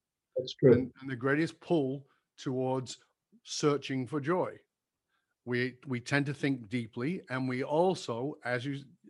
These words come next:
Speaker 2: uh, you know, we are able to put things together that other people don't put together naturally.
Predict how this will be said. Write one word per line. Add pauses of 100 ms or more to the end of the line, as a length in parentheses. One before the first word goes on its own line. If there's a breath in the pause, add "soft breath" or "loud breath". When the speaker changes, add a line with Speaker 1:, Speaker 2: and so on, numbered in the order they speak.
(140)
Speaker 2:
uh, (160)
you
know, (840 soft breath)
we (180)
are
able
to
put
things
together
that
other
people
don't
put
together
naturally.